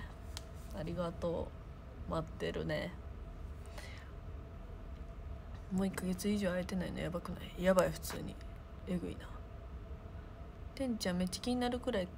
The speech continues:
めっちゃ可愛すぎるんですけど。」え、待って、き-、気になってる？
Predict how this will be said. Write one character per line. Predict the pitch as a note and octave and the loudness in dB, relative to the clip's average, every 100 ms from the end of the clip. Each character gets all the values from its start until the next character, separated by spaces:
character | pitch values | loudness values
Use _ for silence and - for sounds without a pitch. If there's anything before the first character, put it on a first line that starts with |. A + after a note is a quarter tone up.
| - | 2
め | G3+ | 4
っ | |
ち | G#3+ | 4
ゃ | |
可 | G#3 A#3 | 2 2
愛 | A#3 A#3 | 2 2
す | - A3 | 0 2
ぎ | A3 | 4
る | A3 | 4
ん | F#3 F3+ | 2 0
で | |
す | F3 - | -2 -2
け | - | -2
ど。」 | - - - - - - - | -2 -6 -10 -12 -10 -10 -2
え、 | G#3 | 6
待 | G3+ G3 | 6 6
っ | |
て、 | - | 6
き-、 | F4 - | 6 6
気 | - F#4 | 4 6
に | F#4+ | 8
な | F4+ | 8
っ | F4+ | 6
て | - - | 4 4
る？ | D#4 | 4